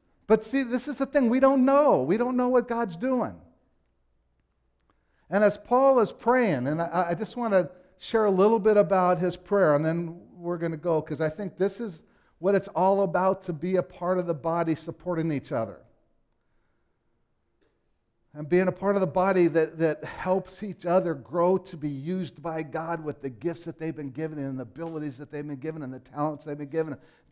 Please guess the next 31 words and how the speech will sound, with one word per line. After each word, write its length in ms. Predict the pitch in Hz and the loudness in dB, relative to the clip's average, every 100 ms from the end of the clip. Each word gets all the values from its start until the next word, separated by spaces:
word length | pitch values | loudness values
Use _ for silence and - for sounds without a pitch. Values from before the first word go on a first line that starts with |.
| - | -18
to 80 | |
be 160 | 143 160 | -8 -6
realized 640 | 139 156 180 160 139 131 | -4 -4 -4 -2 -4 -6
how 260 | 147 - 151 | -14 -10 -10
critical 760 | 147 - 185 170 170 143 120 - _ _ - | -12 -10 -6 -6 -6 -6 -6 -8 _ _ -2
each 280 | 170 175 - | -2 -2 -6
one 240 | 160 170 | -4 -2
of 140 | 160 | -2
us 300 | 151 151 - - _ _ | -2 -4 -6 -20 _ _
is 440 | - 175 156 131 123 | -2 2 2 0 -4
as 220 | 131 135 | -8 -8
a 40 | |
part 340 | 135 - 151 156 | -10 -10 -8 -8
of 100 | 135 | -10
his 200 | 156 - | -14 -16
plan. 500 | - 147 160 127 85 _ _ _ - | -14 -8 -8 -8 -12 _ _ _ -6
None 320 | 147 175 208 | 0 2 4
of 180 | 180 156 | 2 2
us 260 | 156 156 - | -2 -2 -8
is 140 | 135 | -8
too 260 | - - 185 | -10 -12 -12
small 800 | - - 175 185 123 123 135 _ _ _ | -10 -6 -2 0 0 -2 -6 _ _ _
to 100 | 165 | -6
be 120 | 156 | -2
used 260 | 165 170 170 | 2 0 0
by 140 | 165 | -4
God. 280 | 160 180 165 | -4 -4 -4
In 140 | 147 | -6
fact, 420 | - 180 151 151 - - | -6 -4 -4 -4 -14 -12
he 120 | 196 | -10
says 500 | 185 190 160 147 147 | -8 -2 0 0 -4